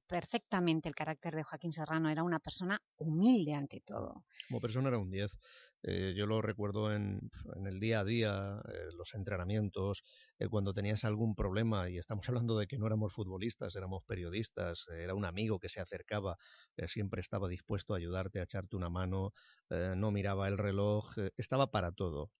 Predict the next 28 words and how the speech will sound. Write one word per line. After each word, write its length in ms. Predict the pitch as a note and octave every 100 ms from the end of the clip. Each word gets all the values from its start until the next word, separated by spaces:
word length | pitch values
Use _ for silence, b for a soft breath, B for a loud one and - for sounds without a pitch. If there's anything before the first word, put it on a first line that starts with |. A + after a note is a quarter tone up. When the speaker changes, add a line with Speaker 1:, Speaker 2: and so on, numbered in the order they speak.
| -
Speaker 2:
Y 340 | F#2 E2+ E2+
bueno, 260 | E2+ F2 E2
eso 220 | E2+ -
es 80 | F#2+
lo 140 | F2+
que 520 | E2+ F2+ F2 E2+ D#2 D#2+
yo 240 | F2 G2 G2+
destaco 460 | F#2 G2+ F#2 G2
como 200 | F#2 F2
valor 280 | E2 F2+ F2
humano 320 | E2+ F2+ F2+
que 100 | F2
tenía 280 | E2+ F2 E2+
Joaquín. 360 | - F#2 F2 E2+ _ _ -
Speaker 1:
Sin 300 | - F#3 E3
duda, 320 | E3+ F3 F#3+ -
en 200 | F3 D#3
abril 400 | D3+ F3 F3+ D#3+
de 100 | D#3
dos 200 | D#3 D#3+
mil 180 | D#3
quince 400 | - E3+ - F3+
se 180 | - F3
le 320 | D#3 D3+ D#3+
rindió 400 | D3+ D#3 E3 E3+
un 340 | F3 E3 D#3+ D#3
emotivo 600 | E3+ E3+ - F#3+ F3 E3+
homenaje 800 | D3+ D3 D#3 D#3+ - E3 E3